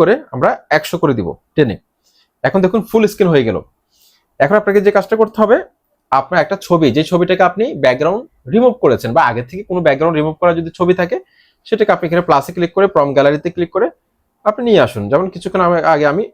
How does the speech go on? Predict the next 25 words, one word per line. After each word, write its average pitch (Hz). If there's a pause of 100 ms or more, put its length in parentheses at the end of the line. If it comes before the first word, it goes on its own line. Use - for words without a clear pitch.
এই 175
ছবিটাকে 160
আমি 220 (680)
ব্যাকগ্রাউন্ড 160
রিমুভ 123
করলাম। 95
আপনি -
এখানে, 175 (1500)
এখানে 151 (220)
টাচ 131 (100)
করে 151 (460)
আপনি -
ছবিটাকে 165 (100)
ছোট 214
বড় 180
করতে 139
পারবেন, 101
আপনি 147
নিজের 156
মতো 151
করে 170 (160)
আপনি 123 (260)
যতটুকু 170 (100)
রাখতে 107
চান। 85